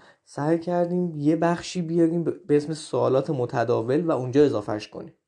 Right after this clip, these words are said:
این خیلی مهم بود. یه سری سوالای خیلی کلی اصلاً راجع به فروشگاه اینترنتی ما،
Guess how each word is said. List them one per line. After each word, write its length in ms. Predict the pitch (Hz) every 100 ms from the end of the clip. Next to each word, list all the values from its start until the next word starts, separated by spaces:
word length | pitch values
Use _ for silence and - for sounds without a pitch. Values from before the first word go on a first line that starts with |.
| _ _ _ _ _ _ _ _ _
این 120 | 160
خیلی 200 | 156 131
مهم 380 | 117 107 117 113
بود. 280 | 110 113 - _ _ - _ -
یه 60 |
سری 140 | 214 220
سوالای 300 | 175 156 196
خیلی 460 | - 190 208 208
کلی 380 | - - 135 165
اصلاً 200 | 156 175
راجع 240 | 160 131
به 140 | 143 170
فروشگاه 540 | 170 127 117 - 139
اینترنتی 680 | 151 127 117 113 107 - 127
ما، 280 | 110 110